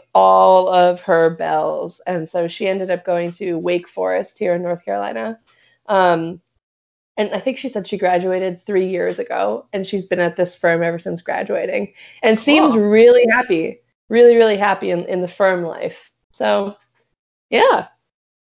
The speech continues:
Speaker 2: That's neat.
Speaker 1: But enough
Speaker 2: Education law, I don't know much about that.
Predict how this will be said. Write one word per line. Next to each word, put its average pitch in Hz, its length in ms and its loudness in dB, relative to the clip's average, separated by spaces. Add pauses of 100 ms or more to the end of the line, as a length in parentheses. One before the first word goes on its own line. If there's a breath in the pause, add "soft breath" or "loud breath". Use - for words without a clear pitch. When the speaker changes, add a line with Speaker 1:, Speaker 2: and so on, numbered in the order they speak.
(240)
Speaker 2:
That's 214 320 -12
neat. 160 400 -18 (800)
Speaker 1:
But 247 160 2
enough 254 260 0
Speaker 2:
Education 175 200 -14
law, 165 180 -8
I 175 140 -8
don't 202 220 -10
know 208 100 -10
much 196 220 -10
about 160 280 -12
that. 269 420 0